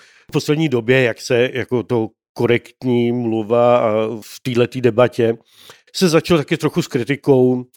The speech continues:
Monty Pythonu, jo, že jako Monty Pythoni nejsou jako dost korektní a tak.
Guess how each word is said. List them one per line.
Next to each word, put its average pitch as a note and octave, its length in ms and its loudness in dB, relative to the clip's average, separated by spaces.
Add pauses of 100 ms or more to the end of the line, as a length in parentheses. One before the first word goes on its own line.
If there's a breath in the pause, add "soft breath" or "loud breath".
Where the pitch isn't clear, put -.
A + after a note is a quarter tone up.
(180 soft breath)
Monty B2+ 280 2
Pythonu, A2 560 -2
jo, G2 220 0
že A2 140 -6
jako A2 160 -6
Monty A2+ 320 0
Pythoni A2+ 400 -2
nejsou G2+ 260 -4
jako A2 180 -2
dost A2 180 -2
korektní G#2 680 0
a G#2 100 -4
tak. E2+ 240 -4